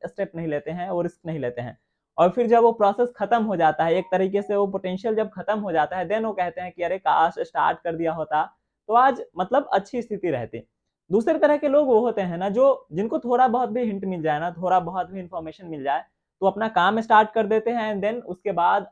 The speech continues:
अलग-अलग स्टेप लेते हुए उनको रिजल्ट दिखना स्टार्ट हो जाता है। तो आपको समझना है कि किस तरह के कैटेगरी में फिल करना है अपने आप को, क्योंकि मैंने बहुत सारे लोगों के मुंह से सुना है। अगर आप आज सुनोगे ना बहुत सारे लोगों के मुंह से कि हाँ,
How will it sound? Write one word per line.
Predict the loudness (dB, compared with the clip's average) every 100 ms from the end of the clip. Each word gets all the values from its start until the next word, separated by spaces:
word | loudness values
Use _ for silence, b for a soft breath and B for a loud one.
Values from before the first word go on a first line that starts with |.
| 0
अलग-अलग | 2 2 2 0 -2
स्टेप | -4 -4 -6 -6 -6
लेते | -4 -2 -2
हुए | -2 -4
उनको | -6 -4 -4
रिजल्ट | -2 -2 -2 -6
दिखना | -12 -10 -10
स्टार्ट | -8 -2 -2 -2
हो | -4
जाता | -4 -4 -8
है। | -12 _ _ _ _ _ 2
तो | 4
आपको | 6 6 6 4 -2 0
समझना | 0 -2 -2 -4
है | -4 -4
कि | -6
किस | -8 -8 -2
तरह | -2 -2
के | -4 -4
कैटेगरी | -2 -4 -2 -4
में | -4 -8
फिल | -4 -4
करना | -2 -4 -4
है |
अपने | -6 -6
आप | -6 -6
को, | -6 -6
क्योंकि | -6 _ -4 -2 0
मैंने | 2 2 2
बहुत | 2 2 2
सारे | 2 2
लोगों | 2 0
के | -2
मुंह | -2 -4
से | -6
सुना | -10 -8 -4
है। | 0
अगर | 2 6
आप | 6 6
आज | 4 4 2
सुनोगे | -6 -4 -4
ना | -4
बहुत | -6 -8 -4
सारे | -4
लोगों | -2 -4
के | -6
मुंह | -10 -8
से | -12
कि | -10
हाँ, | -8 -8